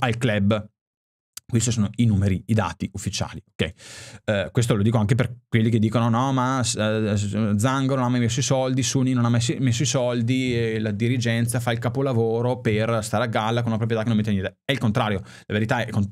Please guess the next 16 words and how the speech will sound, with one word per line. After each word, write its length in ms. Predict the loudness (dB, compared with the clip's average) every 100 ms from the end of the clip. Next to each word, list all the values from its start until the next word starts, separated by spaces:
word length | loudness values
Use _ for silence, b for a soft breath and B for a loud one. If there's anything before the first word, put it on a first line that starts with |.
| -6
è 320 | -10 -8 -8 -14 _
palesemente 340 | -2 2 4 2
il 80 | 2
contrario. 420 | 2 0 -2 -2
I 100 | -2
dati, 380 | 0 0 -2 -2 -4 -8 -8
cioè, 140 | -8 -8
i 40 | -6
dati, 180 | -6
i 60 | -2
documenti 500 | 0 2 2 0 -2
ufficiali 420 | -2 0 0 -2 B B B
lo 80 | 0
dicono, 420 | 0 2 0 0
eh, 200 | -2 -4 -6 -6
sono, 220 | -2